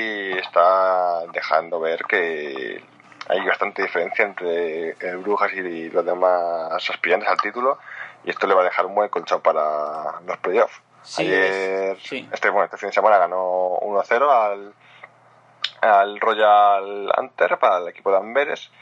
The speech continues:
Speaker 1: y, bueno, no sé qué me puedes contar de este partido, vamos, y de Brujas, pero se le ve un equipo bastante en forma, que ha ganado los cinco últimos partidos.
Speaker 2: Sí, lo que hablamos es, bueno, lo que hemos dicho siempre, ¿no? Que,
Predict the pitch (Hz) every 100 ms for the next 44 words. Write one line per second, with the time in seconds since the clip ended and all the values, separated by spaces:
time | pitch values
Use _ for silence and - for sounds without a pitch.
0 | - - _ - 95 92 92 90 90 92
1 | 104 87 101 92 90 87 87 87 87 80
2 | 82 85 90 - - 90 - 104 110 113
3 | - - - 82 85 87 87 95 90 120
4 | - 104 87 82 82 - 78 80 87 98
5 | 101 104 101 92 - 82 80 78 80 135
6 | 123 90 92 95 101 107 - - 98 95
7 | - 113 107 95 92 92 90 - 87 -
8 | 117 - - _ _ _ - - 160 151
9 | 143 123 120 113 117 139 143 139 135 127
10 | 127 123 120 - - - - - - -
11 | - 107 104 101 101 92 90 90 98 110
12 | 110 107 120 117 113 113 117 120 120 107